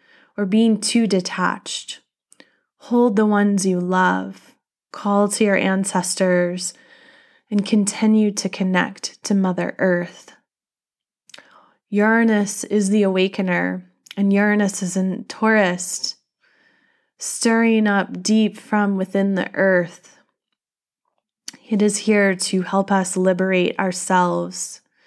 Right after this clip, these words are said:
However, with that liberation comes sudden, electric change, unpredictable moments, lightning flashes of inspiration and revelation.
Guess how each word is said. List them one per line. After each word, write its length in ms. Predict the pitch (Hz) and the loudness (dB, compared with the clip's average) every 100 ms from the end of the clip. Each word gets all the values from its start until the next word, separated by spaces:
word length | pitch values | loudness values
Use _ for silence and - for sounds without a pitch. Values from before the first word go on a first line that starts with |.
| _ _ _ _ _ _ _ _ _ _ _ | _ _ _ _ _ _ _ _ _ _ _
However, 480 | - 208 214 208 202 | -4 0 2 2 2
with 240 | 202 196 | 0 0
that 200 | 202 196 | 0 2
liberation 760 | 190 185 185 185 185 - 185 175 | 0 0 0 0 0 -2 -4 -4
comes 400 | - 202 196 180 | -2 -2 0 -2
sudden, 680 | - - 196 190 185 190 190 _ _ _ _ - | -2 0 2 2 0 -4 -8 _ _ _ _ -6
electric 640 | 196 196 196 - 202 180 | -2 0 -2 -4 -4 -4
change, 880 | - - 190 180 170 185 185 - - _ - | -6 -2 0 0 -2 -6 -8 -10 -12 _ 0
unpredictable 880 | 214 214 226 196 196 - 185 185 | 0 0 0 0 -2 -2 0 2
moments, 880 | 180 185 185 180 180 - - - - - _ _ _ _ _ _ _ _ _ _ | 2 2 2 2 0 -2 -6 -10 -12 -18 _ _ _ _ _ _ _ _ _ _
lightning 880 | 196 208 208 - 214 202 180 190 180 | 0 2 2 2 2 2 0 -4 -8
flashes 600 | - 208 190 185 208 185 | -6 -2 -2 0 0 2
of 120 | 180 | 0
inspiration 1300 | - 214 220 214 - 190 185 196 - 196 190 185 190 - - | 0 0 0 0 -2 0 2 2 0 0 0 -2 -4 -10 -8
and 180 | 185 180 | -4 -2
revelation. 1000 | 190 185 180 175 175 - 175 180 180 | 0 2 2 2 0 -4 -4 -6 -8